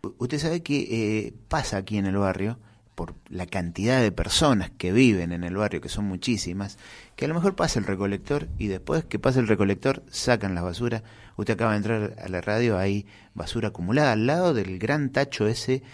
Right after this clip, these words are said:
este, que es donde se deposita la basura. Eh, me parece que haría falta por parte del, del gobierno de Godoy Cruz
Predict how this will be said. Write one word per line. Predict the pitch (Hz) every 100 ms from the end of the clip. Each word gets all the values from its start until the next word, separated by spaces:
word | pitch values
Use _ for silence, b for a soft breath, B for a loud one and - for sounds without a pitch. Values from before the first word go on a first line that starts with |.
| B B -
este, | - - 82 78 78
que | -
es | 95
donde | 98 85
se | 80 82 80
deposita | 80 - - 147 -
la | 87
basura. | 87 - 92 80 78 B B B
Eh, | 104 - -
me | 117 127
parece | - 208 -
que | - 131 135 - -
haría | 110 147 131
falta | 170 131 90 90
por | 87
parte | 107 104 98
del, | 92 90 92 87 -
del | 85 85
gobierno | 85 90 107 107 104 104 B B _
de | 87 87 85
Godoy | 87 90
Cruz | 95 123 123